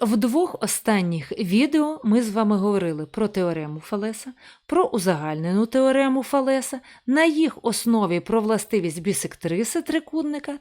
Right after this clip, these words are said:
теорему про перетин медіан трикутника і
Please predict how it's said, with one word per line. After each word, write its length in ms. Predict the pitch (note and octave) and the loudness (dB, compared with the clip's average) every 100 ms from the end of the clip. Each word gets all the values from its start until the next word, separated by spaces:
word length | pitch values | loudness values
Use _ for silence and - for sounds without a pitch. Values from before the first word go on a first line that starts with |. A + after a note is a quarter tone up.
| - | 0
теорему 680 | E4+ A#3 E3 D#3+ F#3 C4+ | 2 4 2 0 0 0
про 200 | D#4 D#4+ | 0 -2
перетин 500 | D4+ D4+ D4 D4 C#4+ | 0 0 0 -2 -2
медіан 520 | C#4 C4+ C#4 C4+ C4+ C4 | -2 0 0 0 -2 -2
трикутника 760 | C4 C4+ - C4 B3 B3+ B3+ A3+ - _ _ _ _ - | -2 -4 -4 -4 -2 -2 -4 -12 -16 _ _ _ _ 0
і 200 | B3 | 6